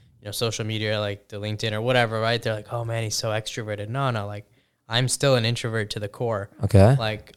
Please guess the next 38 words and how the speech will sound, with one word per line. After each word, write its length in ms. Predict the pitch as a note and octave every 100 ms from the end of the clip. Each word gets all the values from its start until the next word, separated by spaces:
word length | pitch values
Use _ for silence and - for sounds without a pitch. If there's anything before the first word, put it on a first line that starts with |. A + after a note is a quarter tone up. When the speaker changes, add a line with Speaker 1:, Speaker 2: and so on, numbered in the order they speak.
| -
Speaker 1:
I'm 200 | C3 C#3
very 200 | C3+ B2
open 320 | A#2+ B2+ A#2+
with 160 | A2
you 100 | A#2+
'cause 160 | A2 A2+
I'm 160 | G#2+ G2+
comfortable 520 | - B2 G#2 G2+ F#2+
with 120 | F#2+
you, 60 | G2
right? 260 | G2+ A#2 G#2+
But, 80 | G#2+
like, 240 | G#2+ G#2
if 140 | A#2 A#2
I 100 | B2
meet 160 | C3
a 80 | A#2+
person, 300 | - A#2+ -
like, 100 | G#2+
if 100 | -
I 60 | B2
met 160 | B2+
you 60 | B2+
on 60 |
the 60 | G#2
street, 220 | - C3+
I'm 80 | A2+
not 180 | C3 A#2+
saying 140 | A#2+
hi 140 | A2+ A#2
to 60 |
you. 40 | B2
I'm 80 | A#2
looking 220 | A#2+ B2
the 80 | A2
other 120 | G#2
way. 260 | A#2+ A2 G#2+
Speaker 2:
Yeah. 240 | - A2